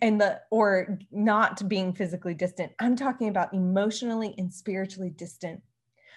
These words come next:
We've got to keep showing up for each other. What's been so hard this year is that no one is exempt from the hardship. It's hard on top of hard. A couple weeks ago, it was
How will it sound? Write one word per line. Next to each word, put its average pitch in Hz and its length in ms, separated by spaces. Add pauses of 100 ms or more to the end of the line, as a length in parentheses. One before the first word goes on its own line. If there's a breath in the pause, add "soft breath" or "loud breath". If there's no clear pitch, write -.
(140 soft breath)
We've 247 240
got 247 220
to 254 80
keep 233 280
showing 220 420
up 214 400
for 190 120
each 185 260
other. 185 300 (200 loud breath)
What's 254 240
been 269 200
so 269 340
hard 254 320
this 254 200
year 208 160
is 190 220
that 226 180
no 269 360
one 320 220
is 269 160
exempt 262 440
from 226 220
the 214 60
hardship. 226 580 (340 loud breath)
It's 269 200
hard 277 600
on 240 160
top - 580
of 196 140
hard. 196 560 (1120)
A 208 40
couple 220 300
weeks 220 260
ago, 196 420 (340 loud breath)
it 226 120
was 226 180